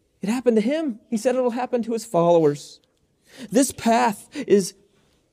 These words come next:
full of all those things, and it involves self-denial. It involves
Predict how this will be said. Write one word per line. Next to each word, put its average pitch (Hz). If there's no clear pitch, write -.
full 262
of 233
all 262
those 233
things, 220
and 214
it 254
involves 226
self-denial. 208
It 254
involves 226